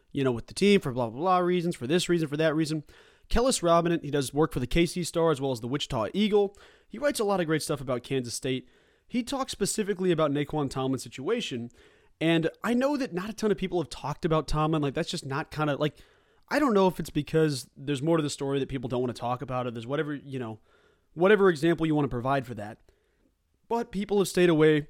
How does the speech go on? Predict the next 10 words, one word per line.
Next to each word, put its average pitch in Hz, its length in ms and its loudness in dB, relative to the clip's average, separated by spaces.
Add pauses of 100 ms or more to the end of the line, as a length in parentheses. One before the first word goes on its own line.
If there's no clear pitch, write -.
(100)
from 139 160 -8
talking 131 280 -2
about 127 180 -6
Nae'Qwan 120 340 -6
Tomlin. - 320 -14 (1040)
It's 180 140 -6
just 226 160 -2
how 202 140 2
it's 160 100 -2
been. - 160 -16